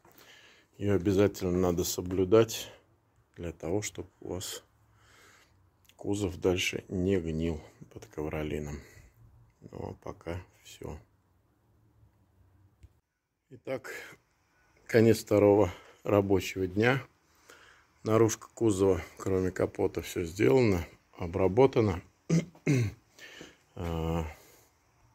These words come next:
так, че-то не фокусируется. В общем,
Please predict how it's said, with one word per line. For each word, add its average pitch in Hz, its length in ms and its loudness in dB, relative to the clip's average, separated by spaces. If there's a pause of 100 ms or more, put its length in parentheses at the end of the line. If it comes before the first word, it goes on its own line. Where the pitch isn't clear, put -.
(1400)
так, - 140 -20 (180)
че-то - 260 -20
не - 400 -20
фокусируется. - 880 -12 (1300)
В - 140 -12
общем, 98 400 0